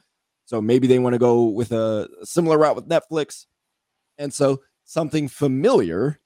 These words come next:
is T V. That's what other people who don't play games recognize. Here's something you could play maybe in thirty minutes and be done with it for the night. You could wait for the next one if you're interested. That's about the only thing I can think of.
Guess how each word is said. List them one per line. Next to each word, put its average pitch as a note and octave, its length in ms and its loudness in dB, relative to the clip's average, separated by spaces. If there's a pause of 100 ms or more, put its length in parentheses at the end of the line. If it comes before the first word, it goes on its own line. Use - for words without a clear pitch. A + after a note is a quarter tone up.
(120)
is A#2 540 -2 (320)
T E4+ 120 -4
V. G#3 640 -2 (460)
That's A3+ 260 -8
what D#3+ 320 0 (600)
other B2 220 -2
people B2 240 0
who C3+ 100 4
don't B2 180 2
play A#2+ 180 0
games A#2 340 -2
recognize. B2+ 800 -4
Here's G3+ 260 -6
something E3+ 300 -6
you D#3+ 100 -8
could D#3 160 -4
play D#3+ 240 -2
maybe D#3+ 300 -2
in D3 100 -6
thirty D3+ 380 -4
minutes D3+ 460 -2
and C3+ 300 -4
be B2+ 120 -2
done E3 260 -4
with E3 160 -4
it D#3+ 100 -2
for D3 140 -10
the D3+ 80 -6
night. D3 260 -2
You C3+ 140 -6
could C#3+ 120 -4
wait C#3 180 -2
for C3+ 60 -12
the C3+ 100 -4
next C3+ 240 -4
one C3 160 -6
if - 100 -16
you're A#2+ 160 -6
interested. B2+ 480 -6
That's C#3+ 180 0
about B2 260 -4
the B2 80 -4
only A#2 180 -2
thing A2 160 -4
I G2+ 100 -4
can G2 120 -12
think - 200 -2
of. G2+ 160 -2